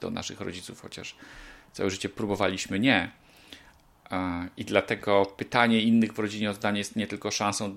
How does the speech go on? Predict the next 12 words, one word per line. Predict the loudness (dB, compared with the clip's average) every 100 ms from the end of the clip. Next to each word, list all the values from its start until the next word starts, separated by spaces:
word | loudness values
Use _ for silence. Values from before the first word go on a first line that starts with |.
| -8
żeby | -8
się | -4
dowiedzieć | -2 -2 -4 -4
czegoś | -2 -2 -2
nowego, | 0 0 -2
na | -4
przykład | -6 -10 -10 -12
jakiej | -8 -10
poetki | 2 2 2 0
mama | 2 4 2
nie | -2
lubiła | -4 -4 -2 -2